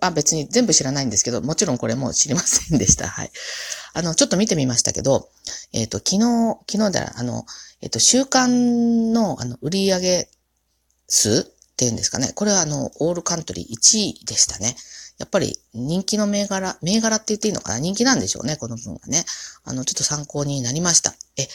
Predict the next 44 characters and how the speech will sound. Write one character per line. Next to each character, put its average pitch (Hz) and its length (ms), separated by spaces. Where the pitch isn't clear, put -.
も - 60
ち 311 120
ろ 262 120
ん 147 40
で - 100
す - 100
ね、 123 140
自 - 140
己 143 120
責 - 260
任 113 180
分 - 100
か - 120
っ - 80
て - 80
お 110 40
り 98 120
ま 95 80
す。 - 100
は - 120
い。 - 60
こ - 120
う 175 40
い - 20
う 180 40
も 180 80
の 175 100
は 143 80
で - 100
す - 100
ね、 101 60
本 160 180
当 - 80
に 151 40
自 147 140
己 160 100
責 156 220
任 101 160
な 85 140
ん 78 40
で - 100
す - 120
よ。 - 140
え、 107 120